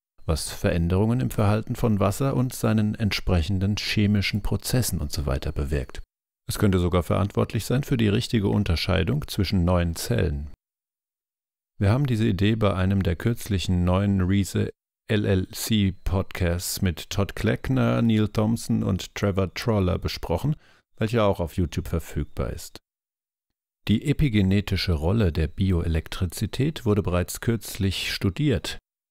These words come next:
obwohl der exakte Mechanismus, wie das funktionieren könnte, noch unklar bleibt. Zumindest liefert uns der Artikel, den wir gerade diskutieren, eine Möglichkeit dafür.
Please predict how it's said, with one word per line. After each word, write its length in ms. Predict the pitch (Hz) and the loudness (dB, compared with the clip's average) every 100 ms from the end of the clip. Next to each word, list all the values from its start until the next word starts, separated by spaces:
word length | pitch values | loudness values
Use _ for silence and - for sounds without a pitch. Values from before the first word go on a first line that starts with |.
| _ _ _ | _ _ _
obwohl 460 | - 117 90 78 78 | -2 0 2 0 0
der 220 | - 80 | -2 -2
exakte 420 | 80 - 127 - | -2 -2 -2 0
Mechanismus, 880 | 98 87 - 76 107 139 135 131 - | 0 0 0 0 0 0 0 -2 -2
wie 100 | 120 | 0
das 220 | 131 110 | 2 0
funktionieren 580 | - 113 - 90 107 135 | 0 -2 0 2 2 0
könnte, 380 | - 107 101 98 - - | 0 0 2 0 -4 -6
noch 140 | - 117 | -2 0
unklar 420 | 135 107 - 73 | 0 0 0 -4
bleibt. 420 | - 64 - - - _ _ _ _ | -4 -8 -8 -14 -16 _ _ _ _
Zumindest 440 | - 90 87 90 - | -2 2 2 0 0
liefert 300 | 104 107 98 | 2 2 0
uns 220 | 110 98 | -2 -2
der 100 | 104 | -2
Artikel, 420 | 95 - 120 147 | -2 -2 0 0
den 220 | 139 117 113 | 0 0 2
wir 120 | 104 | 2
gerade 260 | 101 101 | 2 2
diskutieren, 720 | 95 95 - - 147 131 135 131 | 2 0 -4 -4 -2 0 0 0
eine 320 | 101 104 113 | 0 2 4
Möglichkeit 680 | 104 87 - 76 - 76 | 4 2 -2 -6 -4 -4
dafür. 400 | - - - 62 | -4 -8 -8 -8